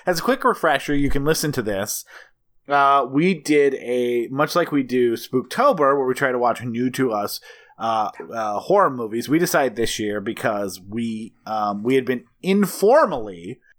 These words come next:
watching a lot of new to us Christmas movies every year, Pete and I, that we should do the Spooktober ritual, which is kinda to make a list of movies that we're interested in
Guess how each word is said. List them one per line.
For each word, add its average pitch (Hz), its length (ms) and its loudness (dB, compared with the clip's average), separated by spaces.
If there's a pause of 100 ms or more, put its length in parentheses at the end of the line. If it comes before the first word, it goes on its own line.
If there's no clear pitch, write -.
watching 151 560 0
a 151 40 2
lot 143 200 4
of 131 80 0
new 127 200 2
to 131 140 4
us 123 240 2
Christmas 139 420 -2
movies 113 300 -2
every 104 220 -4
year, 101 260 -8
Pete 226 300 -8
and 135 80 -6
I, 92 380 -10 (280)
that 143 160 2
we 180 160 2
should 208 300 2
do 240 320 4
the 240 80 0
Spooktober 277 640 2
ritual, 117 440 -2
which 123 220 0
is 135 180 0
kinda 165 280 0
to 151 160 -2
make 135 320 -2
a 170 60 2
list 120 460 -2
of 123 120 -4
movies 113 340 -2
that 113 100 0
we're 101 200 -6
interested 127 500 -2
in 185 240 0